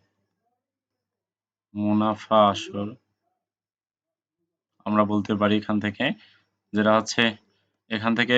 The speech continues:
আহ, জু-, আহ, রিয়ার ক্ষেত্রে মুনাফা বের হয়েছে বারো হাজার পাঁচশত আঠারো, বারো হাজার পাঁচশত আঠারো দশমিক,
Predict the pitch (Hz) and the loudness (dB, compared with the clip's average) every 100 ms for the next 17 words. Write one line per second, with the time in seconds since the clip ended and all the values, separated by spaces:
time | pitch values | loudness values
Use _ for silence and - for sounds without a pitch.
0 | 123 117 113 101 117 113 110 107 113 127 | 4 6 4 4 4 6 6 4 4 2
1 | 123 110 127 120 117 117 - 113 110 110 | 2 -4 -2 0 0 0 0 0 2 0
2 | 107 117 113 - - - - 107 101 104 | 0 0 -2 -4 -18 -20 -12 -2 4 6
3 | 110 123 131 - 117 - 107 113 107 107 | 4 0 -4 0 -2 0 0 4 4 4
4 | 101 120 123 104 107 104 110 104 107 - | 2 0 -2 0 2 2 0 -4 -8 -8
5 | 107 113 110 101 - 110 110 104 - 104 | -12 -6 -6 -6 -6 -6 -4 -8 -8 -6
6 | 104 107 | -4 -4